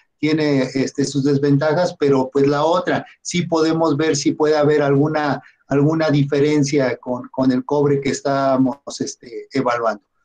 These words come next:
Entonces, yo creo que a nivel de la asociación, el reto de,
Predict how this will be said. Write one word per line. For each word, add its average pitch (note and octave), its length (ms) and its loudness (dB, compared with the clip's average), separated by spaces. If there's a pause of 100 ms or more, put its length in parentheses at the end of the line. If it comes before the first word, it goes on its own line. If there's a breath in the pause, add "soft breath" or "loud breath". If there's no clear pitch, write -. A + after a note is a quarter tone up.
(340)
Entonces, F#3 380 0
yo G3+ 180 2
creo G3 380 2
que C#3+ 360 2
a C#3 80 2
nivel C#3+ 300 4
de E3 140 2
la C#3+ 100 2
asociación, C#3+ 640 0
el C#3+ 160 2
reto D#3+ 420 0
de, B2 280 0